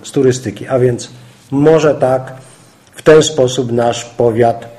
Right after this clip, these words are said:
byłby, y, stał się może atrakcy-, atrakcyjnie, atrakcyjnie turystycznie,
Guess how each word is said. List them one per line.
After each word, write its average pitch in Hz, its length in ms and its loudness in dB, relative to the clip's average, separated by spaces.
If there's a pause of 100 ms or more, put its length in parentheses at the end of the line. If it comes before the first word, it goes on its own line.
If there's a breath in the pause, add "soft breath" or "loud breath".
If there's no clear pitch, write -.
(920)
byłby, 107 600 -2 (460 loud breath)
y, 95 360 -8
stał - 380 2
się 127 160 -4
może 117 280 -4
atrakcy-, 107 640 -6
atrakcyjnie, 110 1160 -2 (500 loud breath)
atrakcyjnie 131 640 0
turystycznie, 120 920 -2